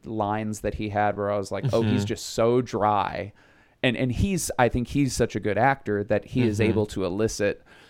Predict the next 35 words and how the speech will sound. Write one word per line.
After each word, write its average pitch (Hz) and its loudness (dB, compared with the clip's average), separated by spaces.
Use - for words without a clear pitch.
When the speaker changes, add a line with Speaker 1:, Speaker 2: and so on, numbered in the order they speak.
Speaker 1:
some 110 2
kind 101 -2
of, 92 -4
of 104 0
humor 113 0
within 107 0
a 104 0
line 101 0
that 101 -2
has, 101 0
or 110 2
a 101 0
movie 107 2
that 98 0
has 98 0
almost 92 -2
none. 104 -6
Um, 107 -6
but 117 4
yeah, 120 6
you're, 107 0
you're 107 0
absolutely 95 -4
right 98 -4
in 98 -8
that 95 -10
way. 98 -8
Um, 98 -2
will 139 8
you 139 6
go 131 8
see 127 -2
the 123 2
next 117 -2
installment? 113 -2